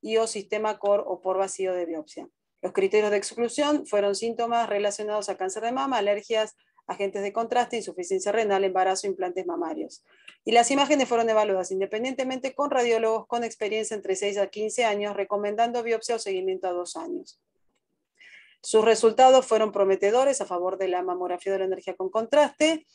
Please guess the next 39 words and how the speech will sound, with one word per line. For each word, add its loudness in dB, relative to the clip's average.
El -2
manejo 0
estándar 2
es -6
desarrollado -2
independientemente -4
de 0
los -8
resultados 4
y -6
la 6
realidad 4
es -4
que -4
la 2
tasa 0
potencial -4
de -2
biopsia -2
luego -2
de -2
la -2
mamografía -6
doble 0
energía -4
con -6
contraste -2
es -16
comparada 2
con -2
la -4
tasa -4
de -2
biopsia -4
luego -2
de 2
la 0
evaluación -2
estándar -2